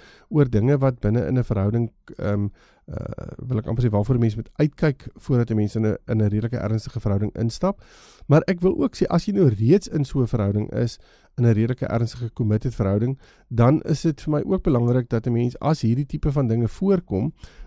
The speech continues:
dat 'n mens dan wel aandag daaraan gee, dat 'n mens dit nie net eenvoudig onder 'n mat invee en sê, "Ag, weet jy, dit sal verdwyn later en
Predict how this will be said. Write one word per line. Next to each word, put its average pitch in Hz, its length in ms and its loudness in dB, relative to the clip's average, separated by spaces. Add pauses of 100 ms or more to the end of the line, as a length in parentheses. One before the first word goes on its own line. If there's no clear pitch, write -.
dat 127 200 4
'n 165 60 2
mens 156 340 2
dan 117 320 2
wel 110 320 2
aandag 117 320 2
daaraan 107 240 0
gee, 98 180 -4
dat 107 160 -4
'n 117 60 0
mens 120 200 0
dit 165 100 -12
nie 175 100 0
net 143 200 0
eenvoudig 135 600 0
onder 123 220 0
'n 104 80 2
mat 95 240 0
invee 123 320 -4
en 113 80 0
sê, 113 120 -6
"Ag, - 200 -6
weet 117 140 -2
jy, 127 200 2
dit 110 160 -4
sal 123 120 -2
verdwyn 104 460 0
later 98 600 -2
en 95 300 -4